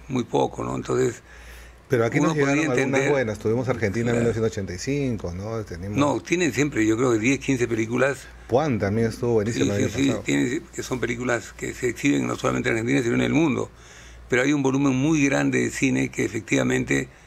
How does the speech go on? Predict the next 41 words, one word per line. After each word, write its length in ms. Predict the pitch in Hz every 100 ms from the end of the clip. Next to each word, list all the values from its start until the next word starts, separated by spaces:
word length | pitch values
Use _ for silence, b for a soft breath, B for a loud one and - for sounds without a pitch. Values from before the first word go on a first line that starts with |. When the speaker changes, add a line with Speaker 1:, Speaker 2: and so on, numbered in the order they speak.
| B
Speaker 1:
vive 240 | 123 135 131
solamente 400 | 143 131 131 123
en 80 | 107
festivales. 560 | 110 - 123 120 120 - B B B B -
Yo 140 | 143 165
me 120 | 165
imaginaba 400 | 135 110 139 147
que 80 | 123
en 60 |
algún 260 | 117 123 151
momento 600 | 143 143 131 113 143 190 - - -
iba 180 | 127
a 40 | 127
llegar 440 | 120 - - - 170 - - - -
algún 280 | 127 127
tipo 260 | 120 135 143
de 260 | 117 110 - - - - - 127
racionalidad, 760 | 120 - 123 117 113 127 95
digamos, 420 | 62 62 62 58
en 80 | 62
el, 320 | 60 60 -
en 120 | 67
el 120 | 64 123
gasto 380 | 127 - 62 58
público, 460 | - 131 120 -
porque 180 | - 62
me 60 | 87
parecía, 240 | 101 95 71
Speaker 2:
Mm. 520 | 82 - - - -
Speaker 1:
era 120 | 139
un 80 | 135
sueño, 340 | 135 160 127 104
pues 160 | 107
era 140 | 120 127
un 180 | 127
paraíso 480 | 120 117 123 143 120
para 140 | 113 117
el 100 | 110
cine, 240 | 151 113
¿no? 180 | 113 143 - -
Speaker 2:
Claro. 200 | 90